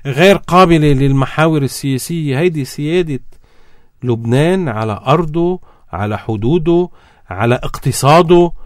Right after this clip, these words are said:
على المواد الأولية الأساسية اللي عم بيدعمها بالنقد الأجنبي. أيمتى بأصعب ظرف مصرف لبنان ما بقى عنده دولار، عم ندعم هذه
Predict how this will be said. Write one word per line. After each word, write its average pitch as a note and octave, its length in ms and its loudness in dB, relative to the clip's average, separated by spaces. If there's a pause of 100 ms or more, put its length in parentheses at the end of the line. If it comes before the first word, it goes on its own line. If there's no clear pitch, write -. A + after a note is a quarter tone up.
(380)
على A#2+ 680 2 (320)
المواد B2 540 2
الأولية D3 640 2
الأساسية D3+ 720 -2
اللي D3+ 140 2
عم C#3 200 2
بيدعمها D3 600 4 (1160)
بالنقد D3 440 0
الأجنبي. D3 680 0 (1200)
أيمتى D#3 460 2 (220)
بأصعب D3 960 0
ظرف F#3 600 4 (560)
مصرف D3+ 420 -4
لبنان D3+ 300 0
ما C#3+ 100 0
بقى C3 300 -2
عنده C#3 240 0
دولار، A#2+ 560 -4
عم A#2 300 0
ندعم D#3 400 4
هذه B2 440 0